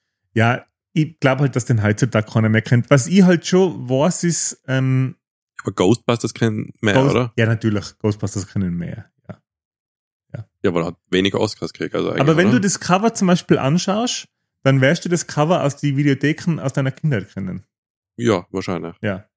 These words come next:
Speaker 1: also
Speaker 2: Aber
Speaker 1: der war schon, der war schon, ähm, ich glaub, dass der in
Speaker 2: Manchmal ist
Speaker 1: Österreich
Speaker 2: der zu anspruchsvoll für Jugendliche auch gewesen.
Speaker 1: Das hat Jugendliche überhaupt null interessiert
Speaker 2: Ja.
Speaker 1: damals.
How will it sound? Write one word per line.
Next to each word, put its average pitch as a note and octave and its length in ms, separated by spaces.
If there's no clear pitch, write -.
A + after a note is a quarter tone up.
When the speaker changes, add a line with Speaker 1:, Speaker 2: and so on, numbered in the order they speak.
Speaker 1:
also A2+ 140
Speaker 2:
Aber - 40
Speaker 1:
der C3+ 160
war D3+ 120
schon, D3+ 420
der B2 140
war D3 80
schon, C#3+ 220
ähm, B2+ 460
ich - 60
glaub, D#3 120
dass E3 120
der D#3 100
in C#3+ 80
Speaker 2:
Manchmal D3+ 120
ist - 80
Speaker 1:
Österreich D#3 220
Speaker 2:
der - 60
zu D3 140
anspruchsvoll G#2 640
für E2+ 400
Jugendliche F#2 460
auch F2 80
gewesen. E2+ 380
Speaker 1:
Das G2+ 140
hat A2 100
Jugendliche B2 420
überhaupt A2 320
null B2 240
interessiert G#2 440
Speaker 2:
Ja. E2+ 60
Speaker 1:
damals. F2+ 480